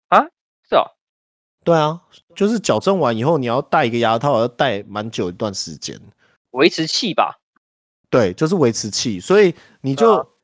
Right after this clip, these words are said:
Speaker 2: 因为我以前戴过，可是我后来没有戴，我就是偷懒啦，我就是偷懒没戴维持器。
Speaker 1: 然后，然后又回来了这样。
Speaker 2: 就是会回来一点点，可是就不会像以前那么夸张。我以前牙齿是整个，哇靠，跟那个超龅牙的。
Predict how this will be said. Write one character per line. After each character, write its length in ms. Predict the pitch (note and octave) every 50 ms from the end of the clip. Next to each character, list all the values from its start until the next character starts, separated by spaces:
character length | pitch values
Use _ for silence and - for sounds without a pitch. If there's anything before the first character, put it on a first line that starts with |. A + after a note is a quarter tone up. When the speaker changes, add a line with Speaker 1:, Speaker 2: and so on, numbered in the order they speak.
| _ _ _
Speaker 2:
因 120 | G3+ A3+
为 80 | A#3 F#3
我 80 | E3
以 60 | D3+
前 220 | B2+ - C3+ B2 A#2
戴 200 | - C#3+ C3+ A#2+
过， 220 | - C#3 B2 G#2+
可 100 | F#2 A2+
是 60 | A2
我 220 | A#2+ B2+ C3 A#2 F#2+
后 160 | - C#3+ C#3
来 100 | B2+ A2+
没 120 | G#2 A2
有 100 | A#2 A2+
戴， 280 | G2+ - B2 A2+ G#2 F2+ F2 - _ _
我 80 | _ A2
就 120 | G#2 D3
是 60 | F3 G3+
偷 260 | - F3+ D#3 D3+ D3+
懒 200 | C#3 A#2 G2+ F2
啦， 180 | E2+ D#2+ D#2 D#2+ F2
我 80 | G#2
就 80 | A2+ D3
是 60 | E3+
偷 160 | - E3+ D3+ D3
懒 100 | C3+ A#2
没 80 | G#2+ D3 E3 E3+
戴 80 | B2
维 120 | A2+ G2+ F#2+
持 160 | - - F#2
器。 60 | - _ -
Speaker 1:
然 100 | C#3+ D#3
后， 120 | F#3 G3
然 20 |
后 0 |
又 100 | G#3 G#3 F#3
回 200 | - D3 B2 B2+
来 220 | C3 B2 A2 G#2
了 80 | A2+ A2+
这 60 | A2
样。 220 | A#2 A#2 G#2+ G#2+ - _ _ _ _ _ _ _ _ _ _ _ _ _ _ _ _
Speaker 2:
就 120 | - - F#3+
是 120 | G#3 B3
会 120 | A#3 B3+
回 180 | A#3 E3+ D#3 C3+
来 140 | C#3 C3+ C#3
一 60 | D3
点 200 | C#3 C3+ A#2 G#2+
点， 280 | G#2 A2 F#2+ E2+ E2+ F2
可 120 | - B2+
是 60 | C#3
就 120 | D3+ E3 E3
不 180 | C#3+ - B2+
会 80 | B2+ C3+
像 200 | C3 - C3+ A2+
以 60 | F#2
前 140 | - - F2
那 60 | F2+
么 80 | G2 F#2+
夸 200 | - - E2+ E2+
张。 140 | - - G2+
我 120 | A2+ C3
以 40 | C3+
前 220 | A#2 - G#2 F#2+
牙 160 | F#2 F#2+ F#2+ -
齿 240 | - - F#2 F2+
是 80 | G2+ A#2
整 160 | A#2 - F2+
个， 100 | D2+ F2 F#2
哇 220 | G#2+ B2+ A#2 G#2 -
靠， 240 | - - C3+ G#2 F#2
跟 100 | F#2+ G2+
那 100 | G#2 G2
个 80 | G2+ G2+
超 200 | - - G#2 G2+
龅 260 | G2+ - A2 F#2+ F2
牙 260 | E2+ D#2 B1+ C#2+ E2
的。 80 | E2 -